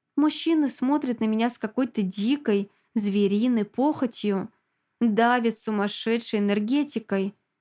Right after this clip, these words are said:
В голове до странного пусто. Мышцы полностью расслабляются, в ушах звенит.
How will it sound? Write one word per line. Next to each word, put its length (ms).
В 140
голове 460
до 160
странного 840
пусто. 640
Мышцы 400
полностью 600
расслабляются, 1040
в 120
ушах 380
звенит. 600